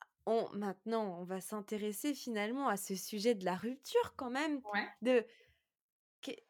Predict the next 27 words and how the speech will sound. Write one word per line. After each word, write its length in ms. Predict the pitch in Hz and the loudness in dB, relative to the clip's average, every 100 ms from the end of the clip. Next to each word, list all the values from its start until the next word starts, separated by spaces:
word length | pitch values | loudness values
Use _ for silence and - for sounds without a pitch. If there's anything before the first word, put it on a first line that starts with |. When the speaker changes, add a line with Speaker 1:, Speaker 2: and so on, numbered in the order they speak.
| _ 240 | _ -6
Speaker 1:
de, 400 | 202 277 269 208 | 0 2 2 2
de 140 | 254 | 4
rituels 680 | 247 294 285 - 302 370 302 | 4 2 -2 -2 0 0 0
qui 160 | 254 240 | -10 -10
pourraient 400 | 254 254 254 - | -6 -2 -2 0
aider 260 | 247 220 | 0 2
à 100 | 339 | 2
la 120 | 247 214 | 2 0
suite 260 | - 247 | -4 -6
d'une 220 | 220 220 | -4 -2
rupture 480 | 214 208 - 285 247 | -2 -4 -6 -6 -4
amoureuse, 520 | 208 208 233 349 339 - | -4 -4 -2 0 0 -4
parce 200 | 214 - | -12 -6
que 100 | 220 | -2
maintenant, 400 | 214 214 247 247 | -2 -2 -4 -2
voilà, 260 | 190 202 | 2 2
on, 160 | 190 180 _ _ 190 | 0 -4 _ _ -2
on 140 | 196 | 0
en 100 | 196 | 0
connaît 380 | 196 262 262 247 | 0 2 2 6
davantage 800 | 220 226 220 233 - 262 247 208 | 6 6 2 -2 0 2 2 0
au 80 | |
sujet 340 | 185 214 202 220 | -4 -4 -2 0
de 80 | 180 | -2
la 100 | 165 | -6
sorcellerie, 720 | - 196 - - 208 285 392 | -6 -6 -6 -6 -2 4 4
mais 280 | 233 208 | 4 2